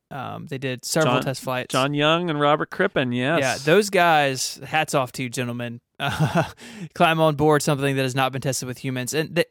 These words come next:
Speaker 1: they had, of course, tested components of it. I mean, lots of, uh, test firing of the, of the engines. They had the, um, they had the Enterprise. Actually, they <laughs> basically just dropped out of the sky to, like, "Hey, let's see
Speaker 2: Yeah,
Speaker 1: if you
Speaker 2: uh,
Speaker 1: can land a shuttle."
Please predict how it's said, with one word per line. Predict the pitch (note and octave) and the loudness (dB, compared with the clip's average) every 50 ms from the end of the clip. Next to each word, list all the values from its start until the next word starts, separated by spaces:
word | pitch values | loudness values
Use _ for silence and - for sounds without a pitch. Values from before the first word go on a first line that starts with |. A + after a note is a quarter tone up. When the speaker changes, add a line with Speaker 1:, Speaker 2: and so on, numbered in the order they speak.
| _ | _
Speaker 1:
they | - - F3+ F3 | -4 -2 0 0
had, | F3+ G3 G3 G#3 G3+ G3+ G3 F#3 F#3 - _ - | 2 2 2 4 4 4 2 0 -2 -6 _ -8
of | D#3 | -4
course, | - E3 C#3+ - | -2 -2 0 2
tested | - D3+ C#3+ - C3+ B2+ - - - | 2 2 2 0 -2 -6 -8 -10 -10
components | - D#3 C3+ - - - D3+ D#3 E3 F3 - - - - - - | -8 -8 -6 -4 -2 -2 0 0 0 -2 -4 -6 -6 -8 -4 -2
of | - D#3+ D#3 | 0 0 0
it. | D#3+ - - - | 0 -2 -2 -4
I | |
mean, | C#3+ C3+ C3 B2+ | -6 -8 -6 -6
lots | C3 C3 B2 A#2+ - | -4 -6 -6 -6 -6
of, | C#3 B2 B2 B2 - _ - - - - _ _ _ _ _ _ - | -8 -8 -10 -10 -16 _ -20 -20 -20 -20 _ _ _ _ _ _ -10
uh, | B2+ A#2 G#2+ A2+ - | -8 -6 -6 -6 -2
test | - - E3 - - | 0 0 0 2 2
firing | E3 D3 C#3+ C#3+ C#3 | 2 2 2 2 0
of | C3+ B2+ A#2+ B2 | -2 -4 -6 -8
the, | A#2+ B2 - _ | -10 -12 -10 _
of | - D3 C3 B2+ | -6 -6 -4 -4
the | C3 - - | -6 -8 -4
engines. | - G3 G3 F3+ F#3+ F#3 F3 E3+ D#3+ - - | -2 -2 0 2 2 2 0 0 -2 -4 -2
They | C#3+ C3+ B2+ B2+ | 0 0 0 0
had | B2+ C#3 C#3 C3+ C3 B2+ B2 - | 0 0 0 2 0 0 -4 -8
the, | - B2+ A#2+ A#2+ A#2+ A#2+ A#2 - _ _ _ _ _ _ _ _ _ _ _ C3 | -12 -10 -10 -10 -10 -12 -12 -16 _ _ _ _ _ _ _ _ _ _ _ -10
um, | B2 A#2+ A#2 G#2+ A2+ B2 | -10 -8 -8 -8 -6 -2
they | C#3 | 0
had | D3+ D3+ C3+ | 0 0 0
the | C3+ - | -2 -2
Enterprise. | C#3+ C#3+ F3 E3+ - - F#3 F3+ F#3 F#3+ F#3+ E3+ | 0 0 0 0 0 0 2 2 2 2 2 0
Actually, | C#3 C3+ - - C#3+ C3+ | -2 -2 -2 -2 -4 -2
they | B2 C3 C3 B2+ B2 A#2+ A#2+ A#2+ - _ - - | 0 0 0 0 0 -2 -4 -6 -10 _ -8 -2
<laughs> | - - D#3+ | 0 0 0
basically | - - F3+ F3+ - G3+ E3+ | 2 0 0 0 0 0 -2
just | D#3 D#3 C#3 - | -2 -4 -6 -8
dropped | - B2+ B2 A#2+ C3+ E3 F#3 - - - | -10 -6 -2 0 2 2 2 0 0 0
out | E3 E3+ E3 | 0 2 2
of | D3 | 0
the | D3+ | -2
sky | - - - D3+ D#3+ G3 A3+ A#3 G#3+ | -2 0 0 2 2 4 2 2 0
to, | F3+ D3+ | 0 0
like, | C#3 C#3 - | -2 -2 0
"Hey, | F#3+ A3 B3 G#3+ | 2 2 2 2
let's | D#3+ E3+ B2+ | 2 2 2
see | B2+ D#3+ | 4 4
Speaker 2:
Yeah, | G3+ | 4
Speaker 1:
if | F#3+ | 4
you | - | 4
Speaker 2:
uh, | - | 2
Speaker 1:
can | G#3 F3 | 0 0
land | F3+ G3+ G#3+ G#3 | 0 0 0 -2
a | F#3+ | -2
shuttle." | - B3+ C4 A3 E3 D3 | 0 0 2 2 2 0